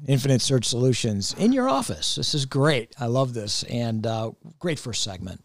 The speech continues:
Matt. Great first segment. Love your philosophy. Love your company. Lo-, love what you're building here. But tell me a little bit about your history. You know, you said a little bit about Saint Ed's, obviously an incredible high school,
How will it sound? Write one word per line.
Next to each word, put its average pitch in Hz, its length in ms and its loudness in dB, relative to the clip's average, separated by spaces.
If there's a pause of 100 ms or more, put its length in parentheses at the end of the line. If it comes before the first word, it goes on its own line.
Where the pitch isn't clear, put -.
Matt. 104 400 -16
Great 110 220 -6
first 104 200 -8
segment. 101 280 -4
Love 139 240 2
your 135 100 0
philosophy. 113 560 -2
Love 117 200 -2
your 107 100 -8
company. 110 320 -6
Lo-, 113 240 -6
love 123 240 -2
what 120 120 -6
you're 104 100 -6
building 120 340 -2
here. 95 240 -6 (580)
But - 120 -8
tell 226 120 2
me 277 100 4
a 262 40 2
little 190 140 4
bit 151 100 2
about 123 240 0
your 107 100 -4
history. - 460 -8 (400)
You 120 100 -4
know, 120 60 0
you 117 80 0
said 151 200 0
a 147 60 2
little 143 120 2
bit 139 100 0
about 131 160 2
Saint 135 240 0
Ed's, 131 220 0
obviously 117 420 -2
an 101 120 -8
incredible 113 720 -6 (200)
high 113 180 -10
school, 104 460 -6